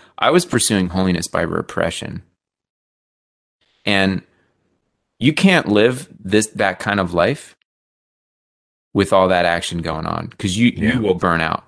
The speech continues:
Speaker 1: quick. And that's exactly what, I had a panic attack. I had a panic attack as a friar. And I was, I had just started counseling, um, with a clinical psychologist in the Bronx who specialized in priests and religious.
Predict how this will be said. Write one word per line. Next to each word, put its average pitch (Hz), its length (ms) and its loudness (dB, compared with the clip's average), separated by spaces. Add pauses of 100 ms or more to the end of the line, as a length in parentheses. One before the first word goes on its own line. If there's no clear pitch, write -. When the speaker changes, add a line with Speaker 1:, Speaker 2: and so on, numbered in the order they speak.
Speaker 1:
quick. - 420 -4
And 101 140 2
that's 104 180 0
exactly 87 400 -2
what, 82 160 -4
I 127 100 0
had 117 80 2
a 73 40 0
panic 95 360 -2
attack. - 380 -8 (1600)
I 98 80 0
had 110 100 2
a - 20 -12
panic 90 280 -2
attack - 300 -12 (220)
as 85 100 -2
a - 40 -12
friar. - 460 -4 (1040)
And 87 600 0 (920)
I 110 100 2
was, 120 340 2
I 101 120 2
had 98 140 2
just 120 220 2
started 95 320 2
counseling, 90 520 -6 (960)
um, - 400 -6 (540)
with 95 100 2
a 92 40 -2
clinical 101 340 0
psychologist 90 600 -2
in 92 60 -6
the 90 60 -6
Bronx 87 400 -4
who 90 100 -6
specialized - 640 -2
in 90 100 -6
priests - 300 -4
and 92 100 -8
religious. 87 460 -4